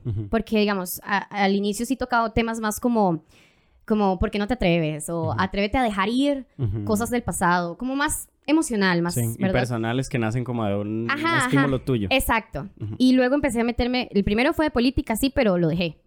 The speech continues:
Speaker 2: Pero
Speaker 1: Ujú.
Speaker 2: ya después otra vez me empecé a meter en política. Y es un tema muy complejo, desde que te pueden demandar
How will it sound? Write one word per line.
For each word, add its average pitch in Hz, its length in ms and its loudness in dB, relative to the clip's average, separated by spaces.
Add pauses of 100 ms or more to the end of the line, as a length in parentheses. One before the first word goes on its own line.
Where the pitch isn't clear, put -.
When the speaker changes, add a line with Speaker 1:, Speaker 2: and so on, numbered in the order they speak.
Speaker 2:
Pero 196 180 2
Speaker 1:
Ujú. 185 60 0
Speaker 2:
ya 185 80 0
después 220 220 -2
otra 220 160 0
vez 196 80 2
me 202 60 0
empecé 196 220 -4
a - 20 0
meter 165 200 -4
en 196 80 -6
política. 208 580 0 (420)
Y 226 100 2
es 226 100 2
un 262 80 -2
tema 311 180 2
muy 302 160 4
complejo, 302 560 2
desde 185 260 0
que 185 100 -8
te - 100 -4
pueden 262 680 2 (120)
demandar 180 540 2